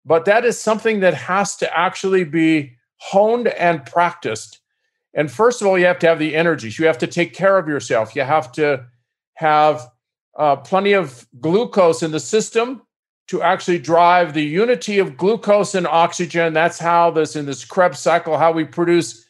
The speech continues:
energy in the mitochondria of the cells. Without that, we have no energy. And then we want to have the most powerful positive emotions working because that's the highest quality.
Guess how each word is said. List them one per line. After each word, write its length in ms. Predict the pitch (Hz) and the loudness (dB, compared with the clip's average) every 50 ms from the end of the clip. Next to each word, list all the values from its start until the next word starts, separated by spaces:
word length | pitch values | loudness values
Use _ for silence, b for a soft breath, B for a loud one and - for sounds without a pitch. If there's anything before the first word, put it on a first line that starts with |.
| b b b b _ | b b b b _
energy 400 | - 170 202 214 214 180 180 208 | -2 -2 0 0 0 0 0 0
in 120 | 196 196 175 | 0 2 0
the 60 | 165 | 0
mitochondria 840 | 151 151 147 147 143 139 139 - - 180 185 196 190 190 190 185 180 | 0 0 0 0 0 -2 -6 -4 -2 0 0 0 0 0 0 0 0
of 80 | 156 | -2
the 80 | 143 151 | -4 -8
cells. 420 | - - - 170 175 180 175 151 | -8 -2 0 2 2 2 2 0
Without 440 | 139 151 147 156 170 185 185 180 - | 0 0 2 2 4 2 2 0 0
that, 280 | 190 185 185 190 170 156 | 2 2 2 2 2 0
we 140 | 175 170 151 | -2 -2 0
have 260 | 151 175 180 156 165 | 0 0 0 0 0
no 160 | 165 156 151 | 0 0 0
energy. 480 | 147 147 143 131 123 120 127 117 95 - _ _ b b b b b b b b b b b _ - | 0 0 -2 -4 -6 -8 -12 -14 -14 -16 _ _ b b b b b b b b b b b _ -2
And 200 | 156 160 170 170 | 0 0 2 2
then 160 | 180 196 202 | 0 0 0
we 120 | 196 202 202 | 0 -2 0
want 260 | 196 185 190 196 196 | 0 0 0 2 2
to 80 | 185 170 | 2 2
have 420 | 156 185 190 190 190 190 175 139 - - _ _ _ 151 | 2 2 2 2 2 2 0 -4 -10 -20 _ _ _ -2
the 160 | 156 165 156 151 147 | 0 0 0 -2 -6
most 320 | 151 156 175 185 180 - - | -2 0 0 0 -2 -4 -10
powerful 640 | - - - 190 196 202 214 220 214 - - 214 202 180 | -10 -4 0 0 2 4 4 2 2 0 0 -2 -2 -2
positive 580 | - - - 185 190 202 180 208 196 196 175 | -4 -6 -2 0 0 2 2 0 0 0 0
emotions 640 | 190 180 175 180 185 190 165 - 190 180 151 127 127 | -2 0 0 2 2 2 0 -2 -4 -6 -6 -8 -8
working 480 | 143 139 170 190 196 196 - 220 220 214 | -4 0 0 0 0 0 -2 -4 -2 -2
because 320 | 185 175 - 170 165 - | -4 -4 -4 -4 -4 0
that's 300 | - 165 170 165 - - | 0 0 0 0 0 -2
the 100 | 175 160 | -4 -2
highest 460 | 131 151 165 175 175 175 156 - - | 0 2 2 2 2 0 -2 -4 -8
quality. 640 | - - 170 170 185 190 202 208 214 220 214 208 b | -4 2 2 4 4 4 2 2 0 0 -2 -4 b